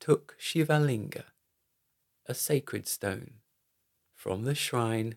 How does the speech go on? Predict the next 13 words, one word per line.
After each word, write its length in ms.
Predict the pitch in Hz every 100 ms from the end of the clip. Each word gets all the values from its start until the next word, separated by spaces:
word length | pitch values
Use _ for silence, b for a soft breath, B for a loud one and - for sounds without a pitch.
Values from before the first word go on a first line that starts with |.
| _
that 200 | 147 -
protects 680 | - 175 - - - - -
the 160 | - 92
village. 480 | 95 - - - _ _ _ _ _ _ _ _ _ _ _ _ _ _ _ -
The 80 | 90
shaman 580 | - 101 101 85 85
says 380 | 95 - 101 98 -
Indy 360 | 151 151 101
must 320 | 101 117 117 -
go 180 | 117
to 160 | 127 147
Pankot 720 | 147 - 113 98 - - -
Palace 580 | - 135 123 - -